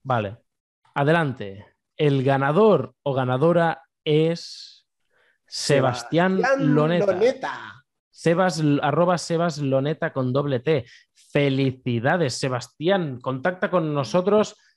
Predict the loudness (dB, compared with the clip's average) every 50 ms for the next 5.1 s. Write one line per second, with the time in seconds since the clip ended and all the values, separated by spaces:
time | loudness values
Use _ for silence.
0 | _ _ _ _ -6 -4 -2 -2 -2 -2 -2 -2 0 0 0 -2 -2 -4 -6 -4
1 | -2 -4 -2 0 0 0 2 2 0 -2 -2 -4 -6 -6 -6 -6 -4 -4 -4 -6
2 | -6 -10 _ _ _ _ _ _ _ _ -8 -6 -6 -6 -6 -8 -4 0 2 2
3 | 2 2 0 -2 -2 -2 -2 -2 0 0 0 0 0 0 0 0 2 2 2 2
4 | 0 0 0 0 0 2 2 2 2 2 0 0 -2 -4 -4 -2 0 0 0 -2
5 | -4